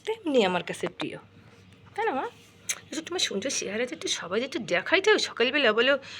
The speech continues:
যে, "আসসালামু আলাইকুম" বলে দাও, বলেছো? আর ময়না পাখি এটা।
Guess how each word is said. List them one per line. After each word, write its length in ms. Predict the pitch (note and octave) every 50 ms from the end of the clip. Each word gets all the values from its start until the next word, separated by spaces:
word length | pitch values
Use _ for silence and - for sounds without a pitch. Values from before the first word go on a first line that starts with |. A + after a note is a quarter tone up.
| - - - -
যে, 140 | D4 D#4 D#4
"আসসালামু 440 | C#4+ - - D#4 D4+ D#4+ D#4 D#4+
আলাইকুম" 420 | D#4 D#4 D4+ C#4 A3 - F#3 G3 G#3
বলে 180 | B3+ C#4+ E4
দাও, 120 | C4+ C4+ B3 - - - - - - - - - - - - - - - - - - - - - _ - - -
বলেছো? 380 | - - - - - - F#3 D#3+ - - - - - - - - - - _ _ - - - - - - - - - - - - -
আর 60 | -
ময়না 320 | - - - - - -
পাখি 300 | - - - - - -
এটা। 160 | - - -